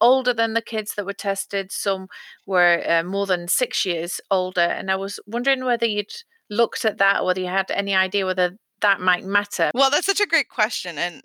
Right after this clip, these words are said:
Speaker 2: we didn't look at the role of the age of the older sibling in this study, and I think there's so much more to explore there,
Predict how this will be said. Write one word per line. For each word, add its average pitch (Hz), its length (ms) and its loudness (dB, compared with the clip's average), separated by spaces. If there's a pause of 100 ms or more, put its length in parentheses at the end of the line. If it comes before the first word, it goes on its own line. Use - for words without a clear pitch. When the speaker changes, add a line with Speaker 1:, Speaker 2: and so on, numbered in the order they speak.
(120)
Speaker 2:
we 240 140 0
didn't 269 340 -2
look 220 220 -2
at 226 140 -2
the 196 100 -6
role 180 300 -4
of 180 80 -8
the 175 200 -14
age 170 300 0
of 180 80 -12
the 180 120 -8
older 165 300 -6
sibling 170 440 -6
in 180 100 -4
this 180 160 -2
study, 226 540 -2 (100)
and 220 160 0
I 202 120 0
think 226 440 -2
there's 214 220 2
so 240 280 4
much 240 240 0
more 214 200 -2
to 196 140 -12
explore 185 460 -6
there, 131 220 -8